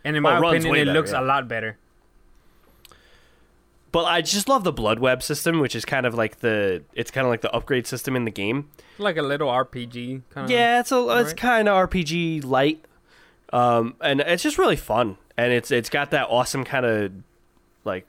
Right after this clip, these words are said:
Speaker 2: horror vibe to it, and, um, I gotta start playing as the
Speaker 1: And
Speaker 2: killer
Speaker 1: you
Speaker 2: more, 'cause I've only really
Speaker 1: actually
Speaker 2: played as
Speaker 1: get,
Speaker 2: survivors.
Speaker 1: like, especially you, you go fucking nuts when, uh,
Speaker 2: Oh,
Speaker 1: the
Speaker 2: I go
Speaker 1: killer's
Speaker 2: bonkers.
Speaker 1: behind you,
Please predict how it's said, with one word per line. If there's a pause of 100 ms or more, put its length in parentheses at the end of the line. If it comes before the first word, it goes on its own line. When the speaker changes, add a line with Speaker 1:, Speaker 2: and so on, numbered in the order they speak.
(120)
Speaker 2:
horror
vibe
to
it,
and, (400)
um,
I
gotta
start
playing
as
the
Speaker 1:
And
Speaker 2:
killer
Speaker 1:
you
Speaker 2:
more,
'cause
I've
only
really
Speaker 1:
actually
Speaker 2:
played
as
Speaker 1:
get,
Speaker 2:
survivors. (320)
Speaker 1:
like, (240)
especially
you,
you
go
fucking
nuts
when,
uh,
Speaker 2:
Oh,
Speaker 1:
the
Speaker 2:
I
go
Speaker 1:
killer's
Speaker 2:
bonkers.
Speaker 1:
behind
you,